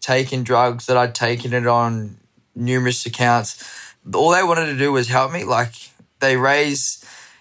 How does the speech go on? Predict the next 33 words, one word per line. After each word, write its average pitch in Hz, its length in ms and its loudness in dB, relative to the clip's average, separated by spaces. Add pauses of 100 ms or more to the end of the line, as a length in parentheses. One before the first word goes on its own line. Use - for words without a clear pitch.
(120)
this 139 180 -2
kid, 156 640 -2
um, 135 320 2
to 131 120 -4
be 135 160 2
respectful, 131 800 0
to 127 120 -4
respect 127 460 -2
their 120 140 2
footy 127 240 -2
coaches, 123 580 0
their 117 180 2
teachers, 120 760 0 (380)
to 127 120 -2
stay 131 280 2
away 131 280 4
from 123 260 -2
drugs, 127 800 0 (120)
and 139 100 0
just 147 220 -2
to, 127 400 2
just 147 200 -8
to 147 80 -4
do 143 120 0
the 135 100 2
right 131 200 4
thing, 131 160 -4
to 131 60 0
be 131 120 0
a 131 80 2
good 123 160 0
human. 131 440 0
And 120 360 0